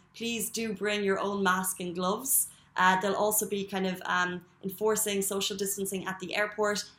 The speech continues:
and on the flight. And I think that may kind of, uh, reassure some people if they are going on the flights, know that there will be social distancing enforced on the flights. Also, there'll be kind of, kind of a few updates. So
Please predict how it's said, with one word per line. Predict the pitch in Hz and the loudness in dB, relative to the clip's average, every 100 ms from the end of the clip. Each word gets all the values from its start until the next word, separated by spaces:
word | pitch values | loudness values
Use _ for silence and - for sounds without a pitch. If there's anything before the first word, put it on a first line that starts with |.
| _ | _
and | 202 208 214 196 | 2 4 4 0
on | - 185 | 0 -2
the | 185 | -4
flight. | 196 180 - - - - - - | -4 -4 -2 0 -2 -2 -16 -10
And | - | -8
I | |
think | 185 190 | -4 -4
that | 185 185 | -4 -4
may | 180 180 | -6 -6
kind | 185 180 | -4 -4
of, | 175 | -4
uh, | 170 175 170 - - | -6 -6 -8 -10 -6
reassure | 202 190 202 196 | 0 2 2 0
some | 196 185 | 0 -2
people | 190 180 | -4 -4
if | 180 | -8
they | 185 | -6
are | 180 175 | -4 -4
going | 175 | -4
on | 175 | -6
the | 175 | -6
flights, | 185 175 175 | -4 -4 -4
know | 190 180 | -4 -2
that | 170 | -4
there | 185 | -4
will | 175 185 | -4 -4
be | 185 | -4
social | 185 185 185 | -4 -4 -6
distancing | 180 170 180 180 170 | -8 -8 -8 -6 -6
enforced | 165 170 170 170 | -6 -6 -8 -6
on | 165 | -8
the | |
flights. | - 190 247 - - - - - - | -2 0 0 -4 -8 -14 -20 -8 2
Also, | 247 254 254 | 4 6 4
there'll | 247 | 4
be | 240 233 | 2 0
kind | 240 | -2
of, | 240 | -2
kind | 233 220 | -2 -4
of | - | -4
a | |
few | 190 240 220 | -4 -4 0
updates. | 214 - 185 175 175 | -2 0 0 0 2
So | 190 190 185 | 2 2 0